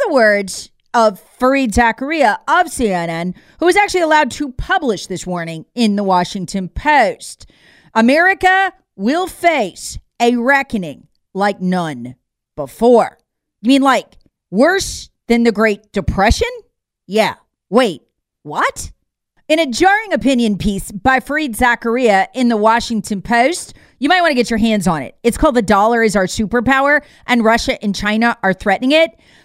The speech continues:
They detail how the world's number two economy and number one exporter of energy are trying to dent the dollar's dominance as the anchor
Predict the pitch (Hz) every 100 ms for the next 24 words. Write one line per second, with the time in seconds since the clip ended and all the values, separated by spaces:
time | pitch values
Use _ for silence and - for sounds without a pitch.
0 | - 202 311 381 294 302 - 208 156 -
1 | _ - 294 277 254 226 233 202 262 294
2 | 277 - 349 359 233 175 - 202 196 196
3 | 190 202 196 190 190 - 214 202 190 185
4 | 180 - 254 269 240 175 139 - _ -
5 | - 240 285 254 254 202 233 208 - 226
6 | 196 175 160 170 - - 285 294 240 160
7 | - - - 302 269 - - 262 233 151
8 | -